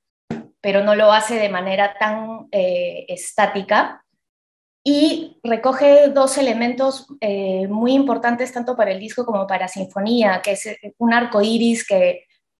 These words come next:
para mí representa la diversidad y la alegría de la diversidad, y unas estrellas que son como la, la luz, ¿no? Hay luz, y con estos, eh,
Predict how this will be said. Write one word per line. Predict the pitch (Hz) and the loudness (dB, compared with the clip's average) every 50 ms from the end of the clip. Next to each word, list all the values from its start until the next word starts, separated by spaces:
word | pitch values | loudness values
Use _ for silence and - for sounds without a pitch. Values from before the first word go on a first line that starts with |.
| _ _ _ _ _ _ - - - | _ _ _ _ _ _ -14 -6 -2
para | 208 190 185 185 | 0 2 2 2
mí | 190 208 214 | 0 0 -2
representa | 214 240 240 240 214 190 185 - 220 208 208 233 220 226 220 220 208 202 196 190 180 180 185 185 - - | 0 -2 -2 -2 -2 -4 -4 -2 -4 -2 0 2 2 4 4 4 4 4 2 2 0 -2 -6 -8 -10 -10
la | 196 202 185 175 175 170 170 175 175 - - - | -6 -4 -2 0 0 0 -2 -2 -4 -8 -10 -10
diversidad | 196 185 180 185 180 180 - - 175 175 196 208 220 220 220 220 - - _ _ _ _ _ - | -6 0 0 0 0 0 -4 -4 0 2 4 6 6 4 2 0 -6 -14 _ _ _ _ _ -12
y | 190 185 | -8 -4
la | 185 180 | -2 -2
alegría | 180 180 180 185 190 233 254 262 233 | -2 -2 -4 -4 -2 2 4 4 4
de | 208 190 180 | 4 4 2
la | 180 175 170 | 0 -2 -2
diversidad, | 170 170 175 170 170 - - 170 175 175 185 190 - - - _ _ _ _ _ _ _ _ _ - | -2 -4 -6 -6 -6 -8 -6 -2 0 2 0 0 -2 -6 -16 _ _ _ _ _ _ _ _ _ -6
y | - 226 | 0 2
unas | 240 247 254 262 262 | 2 2 2 2 0
estrellas | 226 - - - 247 262 269 254 233 226 233 226 | -2 -2 0 2 4 6 6 6 6 4 2 2
que | 226 214 196 | -2 -6 -6
son | - - 214 208 | -6 -4 -6 -4
como | 208 226 226 220 208 196 185 175 - - _ _ _ _ _ _ _ _ - | -4 -4 0 2 2 2 2 -2 -6 -12 _ _ _ _ _ _ _ _ -6
la, | 220 202 190 180 180 175 175 175 175 - - _ _ _ _ _ | 0 2 2 2 2 0 -2 -4 -8 -14 -20 _ _ _ _ _
la | - 202 202 190 | -2 0 2 2
luz, | 196 226 269 285 277 240 - - - 185 | 4 4 4 4 4 2 0 -4 -6 -6
¿no? | 180 185 202 202 - | -2 -2 0 2 2
Hay | 208 247 240 220 202 | 4 2 2 2 -2
luz, | 185 185 185 180 - - - - - - _ _ _ _ _ _ _ - | -4 -6 -6 -8 -8 -12 -12 -12 -14 -16 _ _ _ _ _ _ _ -4
y | 247 254 269 277 277 277 | -2 0 0 0 0 0
con | 269 220 202 202 190 185 - - | 0 0 2 0 0 -6 -4 -4
estos, | 220 214 208 - - 240 226 220 226 - - - | -4 -2 -2 -2 0 0 0 0 0 -4 -4 -2
eh, | 208 196 190 185 180 175 175 175 175 - | 0 0 2 2 0 0 -2 -4 -8 -14